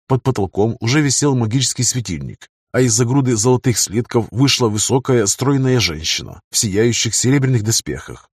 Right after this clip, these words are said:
В руках она держала длинный, тонкий, отливающий серебром меч.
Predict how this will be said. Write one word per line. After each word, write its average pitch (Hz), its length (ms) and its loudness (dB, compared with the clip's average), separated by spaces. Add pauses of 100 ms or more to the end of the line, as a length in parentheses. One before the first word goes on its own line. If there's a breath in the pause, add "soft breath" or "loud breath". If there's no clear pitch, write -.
(140)
В 110 80 -4
руках 110 420 -2
она 135 180 2
держала 131 380 2
длинный, 131 400 0
тонкий, 113 400 -2
отливающий 117 640 0
серебром 110 500 0
меч. 67 300 -6